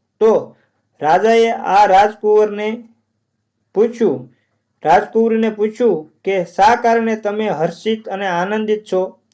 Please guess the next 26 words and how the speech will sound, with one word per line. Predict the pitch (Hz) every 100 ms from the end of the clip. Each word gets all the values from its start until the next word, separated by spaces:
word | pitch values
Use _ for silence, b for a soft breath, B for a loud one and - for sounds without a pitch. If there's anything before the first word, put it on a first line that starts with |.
| _ _
તો | 208 214 - - _ _ -
રાજકુમારી | 160 214 220 220 220 220 220 233 233 - _ -
બધી | 170 170 226 233 220 - -
વાત | 165 208 214
એમને | 214 214 196
જણાવી | 170 202 226 220
દીધી | 196 143 117 - _
કે | 196 208
આ | - 202 214
કામ | 214 214 214
તમારા | 214 202 214 214 220 220 _ _
આ | 185 196
મોટા | 165 185 226
રાજકુમારોએ | 214 208 208 - 214 214 214 214 214 214 214 - _ _ -
નહીં, | 190 240 165 139
પરંતુ | 190 214 214
રા-, | 196 156 175 185
નાના | 170 208 240
રાજકુમારે | 226 220 220 190 190 175
કરેલું | 160 160 151 120
છે | 113 107 - _ -
અને | 208 214
તે | 196 208 220
અહીં | 202 208 139
હાજરમાં | 143 180 226 202 143
છે. | 120 113